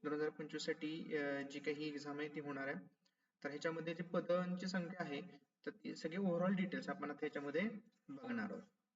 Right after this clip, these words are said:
ठीक आहे, आता पुढे बघा. ह्याच्यामध्ये जी नोटीस जी आलेली ॲप्लिकेशन डेटचा जे आलं, तर सव्वीस तारखेला हे ॲप्लिकेशन आलं होतं, सव्वीस सहाला. लास्ट डेट आहे ते चोवीस सात. ही लास्ट डेट आहे, लक्षात ठेवा, चोवीस तास लास्ट डेट आहे, त्यामुळं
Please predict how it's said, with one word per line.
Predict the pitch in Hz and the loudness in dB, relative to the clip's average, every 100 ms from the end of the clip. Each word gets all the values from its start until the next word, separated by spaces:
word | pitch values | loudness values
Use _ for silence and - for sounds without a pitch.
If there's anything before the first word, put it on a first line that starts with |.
| _ _ _ _ _ _ _ _ _ - - | _ _ _ _ _ _ _ _ _ -20 -10
ठीक | 180 | -6
आहे, | 196 - - - - _ | -6 -6 -16 -18 -20 _
आता | 156 160 | -4 -2
पुढे | 160 139 | 0 2
बघा. | 123 220 - - - - _ _ - | 12 12 10 -6 -20 -20 _ _ -2
ह्याच्यामध्ये | - 170 170 175 | 2 2 2 4
जी | 180 | 6
नोटीस | 180 165 190 175 | 8 8 4 0
जी | 185 - 180 | -2 0 2
आलेली | 160 160 165 185 185 | 2 2 2 0 -2
ॲप्लिकेशन | - - - 165 170 160 | -6 -4 -2 0 0 0
डेटचा | 156 - | 0 0
जे | 160 | 4
आलं, | 160 156 151 | 4 4 2
तर | 160 | 0
सव्वीस | - 151 151 | -2 -4 -2
तारखेला | 165 151 - 147 | -2 -2 -4 -2
हे | |
ॲप्लिकेशन | 151 151 147 151 156 | -2 -2 -2 -2 -2
आलं | 147 139 | -2 -2
होतं, | 143 | -4
सव्वीस | 143 139 139 | -4 -4 -4
सहाला. | - 143 147 - - - - - | -6 -6 -6 -8 -16 -20 -20 -4
लास्ट | 139 139 139 | -2 0 0
डेट | 147 | 0
आहे | 151 | 2
ते | 151 | 2
चोवीस | 156 151 147 - | 2 0 0 -2
सात. | - - _ _ _ _ | -8 -10 _ _ _ _
ही | 156 151 | 0 2
लास्ट | 143 - | 2 2
डेट | 151 | 2
आहे, | 143 - | 0 -4
लक्षात | 139 139 147 | -4 -2 -4
ठेवा, | - 120 | -6 -6
चोवीस | - 143 139 | -2 -2 -2
तास | 147 147 | -4 0
लास्ट | 143 147 | 0 2
डेट | 151 151 | 0 0
आहे, | 180 175 - | -4 -8 -8
त्यामुळं | 147 139 143 | -8 -4 -4